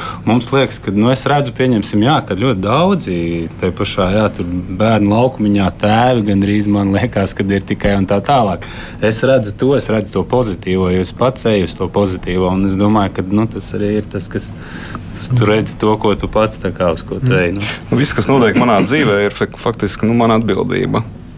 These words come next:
Speaker 2: Ā, un, un, un jebkurš lēmums, ko tu izdari tādu vai šādu, nu, tā ir tava atbildība. Tas, to es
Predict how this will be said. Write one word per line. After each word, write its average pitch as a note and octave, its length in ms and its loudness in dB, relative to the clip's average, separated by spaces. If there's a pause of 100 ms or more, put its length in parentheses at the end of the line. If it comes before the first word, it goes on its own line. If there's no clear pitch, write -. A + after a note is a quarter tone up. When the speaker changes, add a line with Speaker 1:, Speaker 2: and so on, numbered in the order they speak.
(160)
Speaker 2:
Ā, - 120 -4 (340)
un, - 220 0
un, G#2+ 220 2
un G#2+ 140 2
jebkurš - 420 0
lēmums, G#2+ 520 2
ko G#2 140 0
tu A#2+ 120 0
izdari A#2+ 360 2
tādu G#2+ 360 -2
vai G#2+ 100 0
šādu, A2+ 440 2 (720)
nu, A2 80 0
tā G#2 180 2
ir G2+ 80 -2
tava A2 200 2
atbildība. G2+ 680 -2
Tas, - 240 -4
to - 160 0
es G#2+ 100 -2